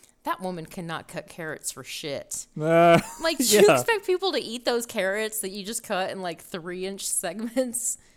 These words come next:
Speaker 2: Yeah.
Speaker 1: No. <laughs>
Speaker 2: I also couldn't tell if she had washed, washed them before. Usually you wash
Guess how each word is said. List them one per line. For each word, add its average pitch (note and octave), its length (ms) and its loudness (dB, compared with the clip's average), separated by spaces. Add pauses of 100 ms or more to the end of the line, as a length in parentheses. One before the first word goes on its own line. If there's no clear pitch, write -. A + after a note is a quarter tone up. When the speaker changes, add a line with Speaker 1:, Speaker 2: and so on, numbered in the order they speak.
(100)
Speaker 2:
Yeah. C3+ 340 2
Speaker 1:
No. D#3 280 -8 (400)
<laughs> - 420 -16
Speaker 2:
I D3 100 0
also E4 320 0
couldn't E3+ 260 0
tell D3+ 200 2
if B2 80 2
she C#3+ 140 -2
had A2 100 2
washed, G#2 500 -8
washed A#2 460 -8
them G#2+ 380 -6 (140)
before. - 340 -6
Usually G#3 320 2
you C#3+ 100 2
wash C3 420 -2